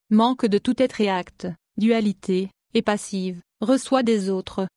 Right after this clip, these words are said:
par alternance continue, passion et mutation, ce qui est en acte ou ce qui va être. Trois. La dimension corporelle ou quantité continue, laquelle, en s'étendant en longueur, largeur et profondeur,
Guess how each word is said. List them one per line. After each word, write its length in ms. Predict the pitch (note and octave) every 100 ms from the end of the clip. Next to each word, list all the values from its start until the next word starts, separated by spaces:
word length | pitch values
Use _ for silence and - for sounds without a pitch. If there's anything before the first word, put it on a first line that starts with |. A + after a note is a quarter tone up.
| _
par 140 | G#3 G#3
alternance 680 | A3 A3+ G#3 G#3 G#3+ A#3 G#3+
continue, 640 | G#3 G3+ G#3+ G3 F#3+ G#3 - _ -
passion 340 | A3+ - C4
et 80 | A#3
mutation, 600 | G#3 G3+ G3 - F3+ F3 - _
ce 120 | -
qui 180 | A3+ G3+
est 140 | F#3+
en 180 | A#3+ G#3+
acte 240 | A3+ B3 A3+
ou 80 |
ce 140 | B3 A3+
qui 160 | -
va 120 | A3 A3
être. 260 | A#3 - F#3 -
Trois. 380 | - G3 F#3 F#3 _ _ _ _ _
La 120 | G#3+ G#3
dimension 560 | A#3+ A#3+ A#3+ - A3
corporelle 680 | A3 G#3 - A3+ G#3+ A3+ A3+
ou 60 |
quantité 480 | G3+ G#3 - G#3 A3+
continue, 680 | A3+ C4 B3+ A3+ G3+ F#3+ F#3 - _
laquelle, 580 | G#3 G#3 - F3+ E3+ F3 - _
en 120 | G#3 G#3+
s'étendant 520 | C4+ B3 A3 A3 A3+
en 100 | G#3
longueur, 600 | G3+ G3+ F#3+ F#3 F#3 - _ _
largeur 460 | A3 A3+ G#3 A3+ A3+
et 60 |
profondeur, 840 | G3+ B3+ B3 A3+ A3 G3 G3 A3